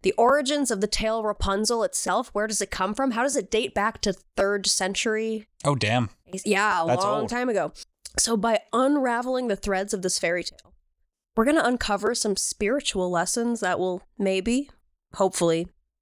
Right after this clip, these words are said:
Speaker 1: guide us on our own paths of self-discovery and personal transformation.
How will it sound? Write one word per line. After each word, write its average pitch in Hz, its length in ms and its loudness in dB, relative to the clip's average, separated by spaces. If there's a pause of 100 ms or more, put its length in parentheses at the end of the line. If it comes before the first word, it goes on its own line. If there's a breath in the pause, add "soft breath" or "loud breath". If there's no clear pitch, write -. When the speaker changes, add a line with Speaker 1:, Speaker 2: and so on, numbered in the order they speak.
(120)
Speaker 1:
guide 185 220 2
us 196 180 0
on 180 160 0
our 170 160 0
own 175 220 0
paths 202 380 -4
of 226 80 -2
self-discovery 226 760 -2
and 208 100 -2
personal 214 360 -2
transformation. 202 800 -2